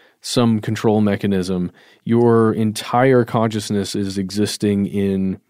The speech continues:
whatever that imaginary world is, um, on your screen, however you're experiencing the video game, especially in a V R setting or something,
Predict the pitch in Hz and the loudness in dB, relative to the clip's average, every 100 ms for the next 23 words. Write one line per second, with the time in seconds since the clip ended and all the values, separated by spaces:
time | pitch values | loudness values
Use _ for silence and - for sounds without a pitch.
0 | _ _ _ - 98 107 104 104 98 95 | _ _ _ -6 0 0 2 0 0 0
1 | 95 101 101 104 98 95 110 117 117 120 | 0 -2 0 0 0 0 4 4 4 4
2 | 123 139 117 - 95 95 92 92 92 _ | 4 4 -2 -6 -6 -4 -2 -4 -8 _
3 | _ _ - - - 85 101 101 98 - | _ _ -20 -18 -14 -4 -2 0 -2 -2
4 | 117 113 113 101 98 101 101 95 - 104 | 2 4 4 2 0 2 0 -2 -2 -2
5 | 101 98 101 92 101 101 107 104 - 110 | -2 -2 -2 0 0 2 2 -2 -2 -2
6 | 110 101 87 95 95 101 101 - 98 95 | 0 -2 0 -2 0 0 -2 -2 0 0
7 | 95 90 101 87 95 90 | -2 -4 -6 -4 -6 -6